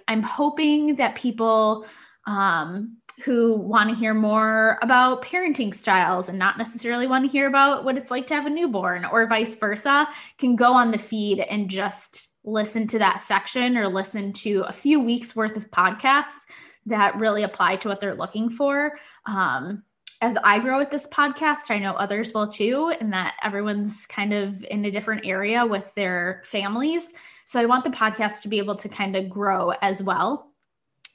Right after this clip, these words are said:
Um, so starting next week will be the first series, um, and it will be all about working moms. Um, I have two really great episodes in the hopper, and I can't wait to get those out.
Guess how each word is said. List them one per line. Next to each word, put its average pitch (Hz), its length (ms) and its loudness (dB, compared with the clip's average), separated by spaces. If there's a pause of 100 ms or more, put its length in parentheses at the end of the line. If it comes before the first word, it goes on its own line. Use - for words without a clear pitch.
(200)
Um, 202 480 2 (140)
so 277 640 4 (500)
starting 240 380 2
next 233 320 2
week 240 260 0
will 269 120 4
be 233 100 2
the 214 100 0
first - 600 -2
series, 220 800 0
um, 226 160 4
and 214 100 2
it - 60 -2
will 240 100 2
be 226 280 2
all 226 180 4
about 240 220 6
working 226 320 0
moms. 185 480 0 (340)
Um, 208 220 -2
I 202 60 0
have 208 120 -4
two 247 220 -2
really 220 240 0
great 220 260 -2
episodes 214 540 -2
in 214 60 0
the 208 60 2
hopper, 208 380 2
and 202 100 2
I 190 60 2
can't 190 220 -6
wait 214 140 -4
to 208 60 -6
get 202 220 0
those 202 300 2
out. 196 440 2